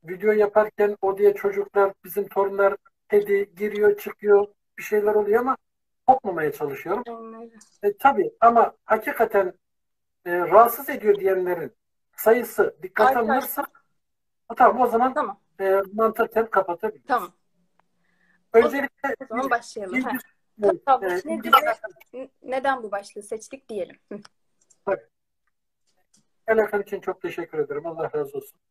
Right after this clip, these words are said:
Speaker 1: Katılımcı arkadaşların hepsine çok çok teşekkür ediyorum. E, arkadaşlar,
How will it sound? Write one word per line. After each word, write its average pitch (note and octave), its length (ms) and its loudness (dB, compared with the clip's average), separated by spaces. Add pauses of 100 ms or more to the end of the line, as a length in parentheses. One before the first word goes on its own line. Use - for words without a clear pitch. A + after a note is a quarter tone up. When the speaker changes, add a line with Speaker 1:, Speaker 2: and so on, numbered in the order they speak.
(400)
Speaker 1:
Katılımcı F#3+ 440 0
arkadaşların F3 680 -4
hepsine E3+ 300 -14
çok - 200 -14
çok - 180 -18
teşekkür D3+ 400 -12
ediyorum. C3+ 300 -12 (720)
E, E3+ 60 -2
arkadaşlar, - 760 -2